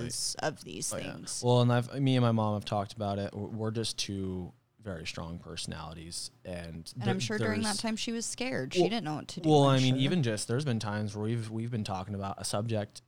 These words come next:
Speaker 2: and start disagreeing, and I've literally had to be, one of us, usually me, has had to be like, "Okay," 'cause she's a Taurus, so she's hard-headed. <laughs> Um,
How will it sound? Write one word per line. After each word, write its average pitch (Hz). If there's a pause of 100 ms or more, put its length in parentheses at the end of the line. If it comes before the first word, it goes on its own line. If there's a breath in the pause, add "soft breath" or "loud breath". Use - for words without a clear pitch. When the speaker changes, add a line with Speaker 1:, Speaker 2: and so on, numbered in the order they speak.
(100)
Speaker 2:
and 98
start 101
disagreeing, 107
and 104
I've 101
literally 107
had 107
to 107
be, 101 (100)
one 143
of 120
us, 107
usually 127
me, 127
has 117
had 120
to 117
be 117
like, 120
"Okay," 127
'cause -
she's 139
a 123
Taurus, 107
so -
she's 113
hard-headed. 101
<laughs> 175
Um, 127